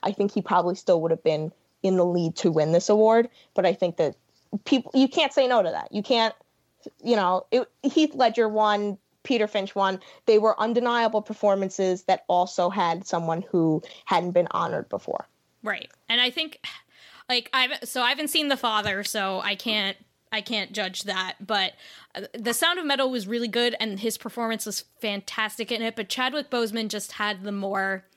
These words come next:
Speaker 2: dramatic
Speaker 1: Yeah.
Speaker 2: performance. Like, I don't
Speaker 1: It's
Speaker 2: know how to
Speaker 1: very
Speaker 2: describe it. The, uh, the mo-, the more Oscar-y <laughs>
Speaker 1: Yeah. Like,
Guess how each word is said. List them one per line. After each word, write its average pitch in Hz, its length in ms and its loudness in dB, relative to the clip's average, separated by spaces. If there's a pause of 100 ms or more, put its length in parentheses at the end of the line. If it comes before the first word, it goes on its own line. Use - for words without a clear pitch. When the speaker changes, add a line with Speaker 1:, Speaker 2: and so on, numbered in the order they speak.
(520)
Speaker 2:
dramatic 208 1000 -4 (220)
Speaker 1:
Yeah. 466 80 -2
Speaker 2:
performance. 392 1040 -6 (360)
Like, 226 240 -2
I 247 100 2
don't 269 100 6
Speaker 1:
It's - 20 4
Speaker 2:
know 254 80 4
how 247 60 6
to 269 80 10
Speaker 1:
very 262 120 6
Speaker 2:
describe 190 380 -6
it. 180 160 -6
The, 247 240 0
uh, 277 100 6
the 294 140 0
mo-, 311 200 4
the 302 200 2
more 285 360 4
Oscar-y 220 800 0 (220)
<laughs> - 220 0
Speaker 1:
Yeah. 269 100 6 (180)
Like, 330 120 -10